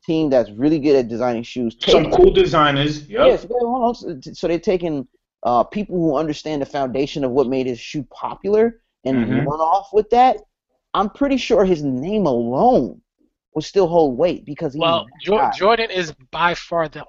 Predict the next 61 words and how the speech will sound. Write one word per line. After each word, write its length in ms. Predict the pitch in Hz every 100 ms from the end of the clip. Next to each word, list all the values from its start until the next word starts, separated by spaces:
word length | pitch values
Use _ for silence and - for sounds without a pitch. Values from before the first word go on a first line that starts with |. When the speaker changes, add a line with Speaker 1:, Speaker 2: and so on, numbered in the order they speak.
| -
Speaker 3:
only 260 | 170 165
person 540 | 160 165 160 - 156 147 _ _ _
in 180 | - 175
the 120 | 160
world 680 | 147 127 139 165 151 139 - _ _
who 120 | 170
could 120 | 151
do 140 | 147 139
this. 300 | 131 - - _ _ _ -
This 100 | 196
Speaker 1:
I 40 |
think 260 | 220 226 -
Speaker 3:
dude, 220 | - - -
Speaker 2:
But, 100 | - -
but 80 | -
Speaker 3:
kids 100 | -
Speaker 2:
D, 60 | 247
Speaker 3:
are 100 | 233
Speaker 2:
we 80 |
Speaker 3:
buying 180 | 214 277
Speaker 2:
need 80 | 349
Speaker 3:
his 80 | 285
Speaker 2:
that, 200 | 233 -
though. 300 | 180 139 -
We, 260 | - 247 269
he, 320 | - 285 185
we 100 | 240
Speaker 3:
No, 100 | 247
Speaker 2:
need 60 | 381
Speaker 3:
I 20 |
know, 80 | 269
Speaker 2:
somebody 340 | 277 202 196 180
like 160 | 175
Speaker 3:
I, 20 | 165 151
Speaker 2:
that 40 |
to 60 | 196
Speaker 3:
I, 40 |
Speaker 2:
do 120 | 151 147
that. 320 | 127 110 -
Speaker 3:
we 140 | 220 -
do. 300 | 220 240 170 - _ _
I'm 100 | 180
just 140 | 208 -
saying, 160 | 180
kids 240 | - 214 220
are 40 |
buying 240 | 185 190
his 100 | 165
sneakers 280 | - 180 160
who 100 | -
have 80 | 165
never 280 | 156 170 170
seen 360 | - 175 165 156 _ _ _
this 140 | 151 147
guy 240 | 175 156
play 280 | - 180 160
a 40 |
day 120 | 151 160
in 60 |
his 120 | 151
life. 280 | 160 143 -